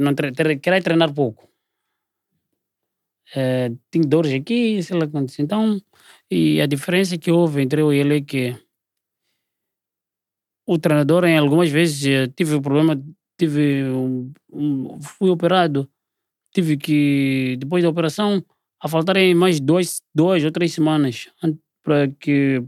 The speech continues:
para que eu depois começasse a treinar, o meu treinador,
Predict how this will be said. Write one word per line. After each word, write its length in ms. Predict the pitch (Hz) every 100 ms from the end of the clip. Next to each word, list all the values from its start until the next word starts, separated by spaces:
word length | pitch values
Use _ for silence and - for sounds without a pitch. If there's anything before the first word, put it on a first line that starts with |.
| -
para 160 | - 131
que 260 | 139 131 123 123 147 - _ _ _ _ -
eu 220 | 147 151
depois 300 | 131 139 151
começasse 380 | 147 139 151 147
a 40 |
treinar, 280 | 143 139 151
o 80 | 196
meu 300 | 196 208 226
treinador, 380 | 233 226 214